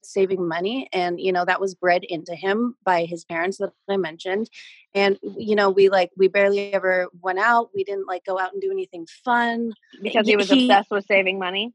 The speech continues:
Speaker 1: Yeah, and he, he was like, "No, we need to save money to prepare for the future." And I'm like, "Well, what about, what about now?"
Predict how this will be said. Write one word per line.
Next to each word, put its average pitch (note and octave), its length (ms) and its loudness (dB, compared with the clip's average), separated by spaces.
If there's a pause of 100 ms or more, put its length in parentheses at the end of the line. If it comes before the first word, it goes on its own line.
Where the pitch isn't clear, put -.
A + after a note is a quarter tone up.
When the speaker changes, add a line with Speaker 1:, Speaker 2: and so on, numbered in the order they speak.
(140)
Speaker 1:
Yeah, D#4+ 640 4
and G#3+ 340 -2
he, A#3 400 -6
he A3+ 140 -10
was A#3+ 120 -4
like, B3+ 160 -2
"No, D4+ 160 2
we C4+ 80 0
need A#3 160 -2
to A#3+ 60 -2
save A#3+ 240 0
money B3 300 -2
to G#3+ 120 -12
prepare A#3 500 0
for A#3 160 -4
the A3+ 100 -4
future." C#4 420 -6
And A3+ 100 -2
I'm A3+ 100 -4
like, A3+ 180 -4
"Well, A#3 140 0
what A#3 260 0
about, G#3+ 420 0 (480)
what A#3 120 0
about A3 260 -2
now?" G3 380 -6